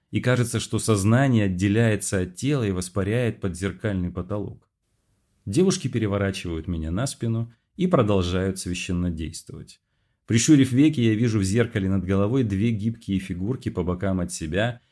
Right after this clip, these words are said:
и руки, порхающие над моим телом. Они старательно обходят стороной пах, выверенными движениями рисуя вокруг него сужающиеся круги, отчего возбуждение нарастает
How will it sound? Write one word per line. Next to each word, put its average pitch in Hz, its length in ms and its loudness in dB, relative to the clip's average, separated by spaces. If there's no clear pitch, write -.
и 143 120 2
руки, 185 300 0
порхающие 113 800 0
над 98 180 0
моим 82 360 -2
телом. - 420 -8
Они 147 280 8
старательно 143 720 4
обходят 104 460 0
стороной 90 500 0
пах, 120 360 -2
выверенными 147 640 6
движениями 127 760 4
рисуя 139 520 2
вокруг 131 380 -2
него 104 180 -2
сужающиеся 90 920 -4
круги, 87 480 -6
отчего 101 400 0
возбуждение 82 680 -2
нарастает 135 720 -4